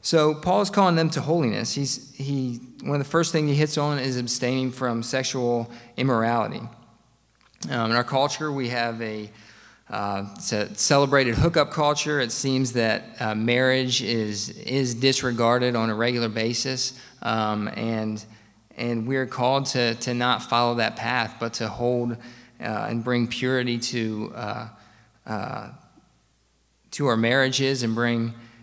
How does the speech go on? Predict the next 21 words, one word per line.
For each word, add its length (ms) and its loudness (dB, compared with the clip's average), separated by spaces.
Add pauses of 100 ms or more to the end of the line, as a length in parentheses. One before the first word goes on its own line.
(160)
uh, 360 -4 (220)
bring 180 0
that, 320 -2 (300)
raise, 360 0
raise 720 0 (180)
our 280 0 (1040)
kids 260 0
like 220 6
that 320 6
and 140 2
show 240 4
them 120 4
that 120 2
there 120 6
is 360 4
incredibly, 800 0 (320)
it's 140 -4
incredibly 460 2
important 520 0
to 520 0 (600)
understand 960 0